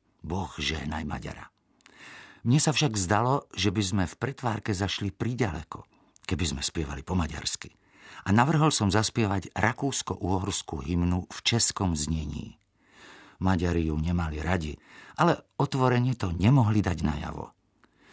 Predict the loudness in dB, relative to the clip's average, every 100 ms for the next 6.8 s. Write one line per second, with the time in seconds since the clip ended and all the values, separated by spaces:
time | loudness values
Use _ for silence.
0 | -2 4 6 8 6 4 0 -4 -6 -6
1 | -8 -6 -2 0 0 -2 -2 0 -2 0
2 | -2 -2 -2 0 0 2 0 0 0 0
3 | 0 0 0 0 -8 -14 -2 2 2 2
4 | 2 2 0 -2 -8 -8 -6 -4 -4 -2
5 | -4 -2 -2 -2 0 0 0 0 0 0
6 | -2 -2 -4 -4 -2 -2 -4 -6